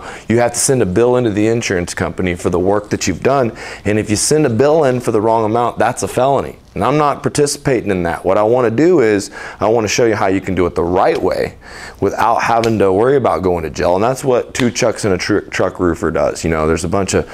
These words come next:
felons in the roofing business and people out here running around.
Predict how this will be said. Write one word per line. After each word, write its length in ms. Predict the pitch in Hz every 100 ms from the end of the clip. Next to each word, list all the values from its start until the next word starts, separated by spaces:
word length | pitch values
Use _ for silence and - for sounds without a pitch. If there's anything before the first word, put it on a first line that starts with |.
| - - - -
felons 400 | 139 139 131 117
in 80 | 113
the 80 |
roofing 320 | 113 135 131 123
business 560 | 127 117 127 120 -
and 280 | 95 85 -
people 300 | 127 113 110
out 240 | 110 104
here 240 | - 98 90
running 240 | 117 143
around. 580 | 131 117 127 123 120